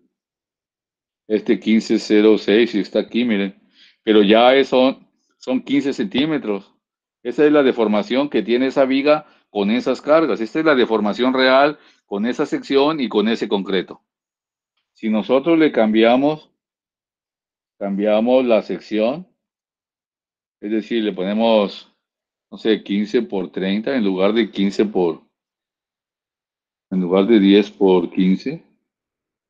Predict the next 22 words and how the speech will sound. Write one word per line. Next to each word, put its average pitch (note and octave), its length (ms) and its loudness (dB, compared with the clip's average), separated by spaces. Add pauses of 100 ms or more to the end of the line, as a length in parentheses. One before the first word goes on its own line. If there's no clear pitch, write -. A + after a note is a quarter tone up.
(1600)
entonces A2+ 320 2
la B2+ 100 6
deformación G#2 640 2
va B2 100 4
a A#2 40 -10
cambiar. C3+ 440 -4 (1900)
La A2+ 120 -14
curva F#3 240 4
elástica E3+ 380 0
tiene D3 160 -4
la C3 100 0
misma C3 280 0
forma, C3+ 500 -4 (320)
pero G#2+ 240 -2
los G#2 160 -2
valores G2+ 500 -4
pues G#2 200 -8
sí G#2 120 -6
cambian. A2+ 440 -4
Ahora G2+ 460 -2
son, A2 800 -2 (680)
ah, F#2 580 -6